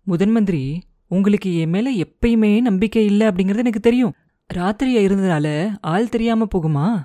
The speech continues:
அப்படிம்பா. அதுக்கு முதன் மந்திரி கேட்பாரு, "அவனும் வீரனாச்சே, உன்னோட சண்டை போடலையா?" அப்படின்னு கேட்பாரு. அப்ப கந்தன்மாறன் சொல்லுவான், "ஆமா, என்னுடைய வீரத்திலையும் உங்களுக்கு நம்பிக்கை கிடையாதுதான். அதனாலதான்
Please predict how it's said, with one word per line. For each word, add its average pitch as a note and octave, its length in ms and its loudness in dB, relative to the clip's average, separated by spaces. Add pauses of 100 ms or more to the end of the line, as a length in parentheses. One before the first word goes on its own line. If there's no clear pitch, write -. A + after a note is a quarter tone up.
(140)
அப்படிம்பா. C#3 420 -8 (420)
அதுக்கு G3+ 240 0
முதன் G#3 220 2
மந்திரி A#3+ 200 0
கேட்பாரு, F#3 540 -4 (120)
"அவனும் A#3+ 400 -4
வீரனாச்சே, G3 720 0 (160)
உன்னோட A3+ 180 2
சண்டை A#3 360 0
போடலையா?" D3+ 460 2 (140)
அப்படின்னு C#3+ 280 -4
கேட்பாரு. C3+ 280 -12 (500)
அப்ப G#3+ 320 0
கந்தன்மாறன் G#3+ 400 0
சொல்லுவான், E3 400 -2
"ஆமா, F#3+ 260 0 (380)
என்னுடைய G3+ 440 2
வீரத்திலையும் A#3+ 460 0
உங்களுக்கு A#3+ 400 2
நம்பிக்கை G#3+ 380 2
கிடையாதுதான். G#3 640 0 (440)
அதனாலதான் F3+ 640 2